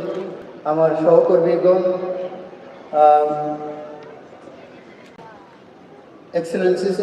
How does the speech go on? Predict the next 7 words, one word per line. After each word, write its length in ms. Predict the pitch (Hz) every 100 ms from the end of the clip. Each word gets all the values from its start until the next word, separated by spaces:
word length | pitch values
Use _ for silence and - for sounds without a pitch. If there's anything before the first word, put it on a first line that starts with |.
| 175
Ambassador 520 | 170 - 180 170 175 180 180
and 120 | 160 160 147 160 165
High 140 | 175 175
Commissioner 500 | 175 175 175 170 175 170 175 175 175 170 - - - - - - - - - - - - - - - - - - - - - - - - - - - - - - - - - - 180
এবং 160 | 185 180 180
সম্মানিত 400 | 170 170 165 170 160
সুধীমণ্ডলী 600 | 180 170 156 139 127 120